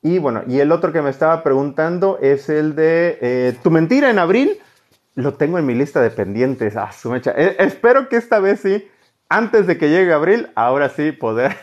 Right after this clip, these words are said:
<laughs> poder ver el anime de Tu mentira en, en abril. Sí, sí, porque sé que tiene muy buenos comentarios y sí tengo muchas ganas de, de, de verlo.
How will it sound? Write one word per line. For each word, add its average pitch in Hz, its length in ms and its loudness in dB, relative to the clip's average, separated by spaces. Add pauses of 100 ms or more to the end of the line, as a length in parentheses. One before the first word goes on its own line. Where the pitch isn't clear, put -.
<laughs> 196 180 0
poder 151 320 0
ver 147 140 -2
el 143 160 0
anime 127 340 -4
de 113 220 -4 (240)
Tu 131 100 -2
mentira 120 600 -4
en, 107 500 -6
en 98 160 -10
abril. 123 460 -4 (300)
Sí, 107 180 -8
sí, 113 180 -10
porque 101 320 -10 (500)
sé 208 260 0
que 196 100 0
tiene 165 260 0
muy 151 180 0
buenos 127 280 -2
comentarios 123 440 -2
y 127 80 -2
sí 156 140 -2
tengo 147 260 -2
muchas 143 300 -6
ganas 120 300 -6
de, 98 260 -6 (220)
de, 95 480 -2
de 104 140 0
verlo. 165 380 0